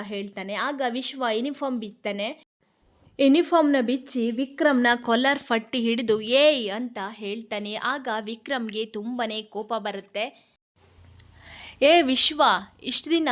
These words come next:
ನೀನು ಯೂನಿಫಾರ್ಮ್ ಹಾಕ್ಕೊಂಡಿದ್ಯಾ ಅಂತ ಅದಕ್ಕೊಂದು ಬೆಲೆ ಕೊಡ್ತಾ ಇದ್ಯಾ, ಇವಾಗ ನೀನಾಗ್ ನೀನೇ ಆ ಯೂನಿಫಾರ್ಮ್ನ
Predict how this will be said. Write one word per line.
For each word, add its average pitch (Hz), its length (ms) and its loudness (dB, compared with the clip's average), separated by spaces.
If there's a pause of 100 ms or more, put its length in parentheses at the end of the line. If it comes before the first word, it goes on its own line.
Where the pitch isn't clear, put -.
(160)
ನೀನು 262 360 -4
ಯೂನಿಫಾರ್ಮ್ 330 520 2
ಹಾಕ್ಕೊಂಡಿದ್ಯಾ 240 720 -2
ಅಂತ 254 220 -6 (140)
ಅದಕ್ಕೊಂದು 262 440 -2
ಬೆಲೆ 226 260 -2
ಕೊಡ್ತಾ 226 360 -2
ಇದ್ಯಾ, 202 420 -4
ಇವಾಗ 302 360 0 (320)
ನೀನಾಗ್ 285 560 -4
ನೀನೇ 269 320 -4
ಆ 214 240 -2
ಯೂನಿಫಾರ್ಮ್ನ 214 580 -6